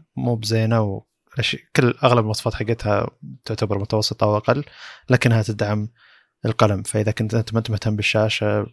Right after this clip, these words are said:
وما أنت مهتم بالمواصفات إلى هالدرجة هذه، لكن ت-، تهتم بالقلم، تاخذ ال اس سكس لايت. إذا كنت أنت مهتم إنك تاخذ شاشة وتصفح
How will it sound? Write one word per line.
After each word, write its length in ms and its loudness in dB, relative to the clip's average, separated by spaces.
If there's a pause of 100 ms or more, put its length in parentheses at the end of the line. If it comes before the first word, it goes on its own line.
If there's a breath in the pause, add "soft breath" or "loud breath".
(100)
وما 240 -6
أنت 140 -6
مهتم 320 -4
بالمواصفات 920 -4 (580)
إلى 240 -2
هالدرجة 480 0
هذه، 100 0
لكن 280 -4
ت-، 280 -4
تهتم 240 -2
بالقلم، 340 0
تاخذ 260 -2
ال 60 -2
اس 300 -4
سكس 300 -6
لايت. 280 -2
إذا 100 -2
كنت 300 -6
أنت 180 -6
مهتم 320 -4
إنك 220 -4
تاخذ 240 -4
شاشة 320 -4
وتصفح 580 -6